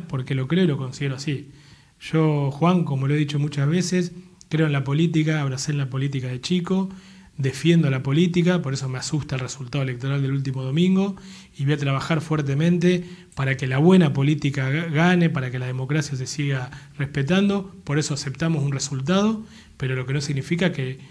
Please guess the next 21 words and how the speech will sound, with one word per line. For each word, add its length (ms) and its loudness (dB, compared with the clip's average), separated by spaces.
que 80 -6
nos 100 -6
vayamos 360 -2
a 20 -4
nuestra 300 -4
casa, 360 -2
sino 240 -4
trabajaremos 640 0
con 160 -4
las 100 -4
mismas 300 2
ganas 300 4
o 60 -6
con 140 -6
más 180 -2
ganas 400 2
para 160 -2
el 60 0
día 120 4
de 40 2
mañana 640 0